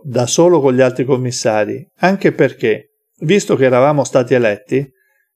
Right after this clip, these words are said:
Grillo pretendeva che facessimo il nostro dovere. "Poche palle",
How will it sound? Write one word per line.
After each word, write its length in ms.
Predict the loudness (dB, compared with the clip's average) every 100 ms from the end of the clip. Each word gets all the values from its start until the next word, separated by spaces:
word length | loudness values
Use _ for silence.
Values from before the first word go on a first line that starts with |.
| _
Grillo 400 | 2 2 4 0
pretendeva 600 | -2 -2 0 2 2 0
che 140 | -2
facessimo 680 | 0 0 2 0 2 0 0
il 80 | 0
nostro 360 | -2 -2 0
dovere. 580 | 2 2 -2 -6 -12 -16 _ _ _ _ _ _ _ _ 0
"Poche 440 | 2 2 0 -2
palle", 640 | 0 0 -2 -8 -10 -12